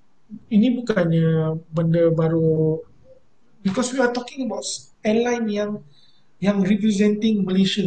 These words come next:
yang dah exist since dulu lagi, way before kita lahir pun lagi. Maknanya airline ni memang dah ada. So, pengalaman dia well known worldwide. So, aku rasa bila we have this kind of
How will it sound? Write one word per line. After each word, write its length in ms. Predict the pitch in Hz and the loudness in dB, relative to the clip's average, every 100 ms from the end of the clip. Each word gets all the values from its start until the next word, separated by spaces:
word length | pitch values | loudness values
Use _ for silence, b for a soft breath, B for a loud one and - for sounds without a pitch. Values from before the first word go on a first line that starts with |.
| 143 - | -4 -6
yang 240 | 156 180 185 | -4 -4 -2
dah 240 | 190 - | -2 -2
exist 720 | 196 185 208 - - - - | -8 -12 -12 -12 -12 -14 -14
since 560 | - 196 180 - - b b b - | -8 -4 -4 -4 -10 b b b 4
dulu 320 | 202 233 220 | 6 8 8
lagi, 400 | 196 185 170 147 | 8 6 2 -2
way 480 | 151 208 233 233 220 | -2 0 2 2 2
before 320 | 208 208 208 | 0 0 -2
kita 240 | 208 - 196 | -2 0 2
lahir 320 | 196 214 180 170 | 4 2 2 0
pun 80 | |
lagi. 240 | 170 160 147 | 0 0 -4
Maknanya 480 | 208 202 196 202 185 | -8 -6 -4 -4 -6
airline 240 | 190 185 | -8 -8
ni 80 | 185 175 | -10 -8
memang 200 | 175 170 | -6 -4
dah 160 | 160 170 | -2 -2
ada. 160 | 160 151 B B B | -4 -8 B B B
So, 240 | - 208 196 | -4 -2 -2
pengalaman 640 | 180 185 180 190 196 196 | -4 -2 -2 0 0 0
dia 80 | 190 | 0
well 160 | 185 185 | -2 -4
known 160 | 185 175 | -4 -4
worldwide. 400 | 170 170 165 - - b b - - | -2 -2 -4 -6 -16 b b -10 -4
So, 320 | 240 240 - - | -4 -4 -10 -8
aku 320 | 202 - 254 | -8 -6 -6
rasa 400 | 247 311 311 - - - - | -6 -8 -14 -16 -20 -20 -14
bila 560 | 220 208 240 294 302 - - 226 | -6 -4 -4 -6 -10 -12 -10 -4
we 160 | 240 | -2
have 320 | 208 233 - - | -2 -2 -6 -12
this 320 | 196 233 - | -6 -4 -4
kind 160 | 226 208 | -6 -6
of 80 | 185 | -6